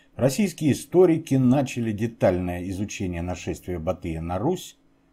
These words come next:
в восемнадцатом веке. Первым исследователем, который подробно описал вопрос монголо-татарского вторжения, стал все тот же Василий Никитич Татищев.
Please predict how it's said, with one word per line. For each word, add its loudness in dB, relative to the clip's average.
в -10
восемнадцатом -6
веке. -10
Первым 4
исследователем, -2
который -4
подробно -2
описал -4
вопрос -2
монголо-татарского -2
вторжения, -2
стал 4
все -4
тот -2
же -2
Василий -2
Никитич -2
Татищев. -8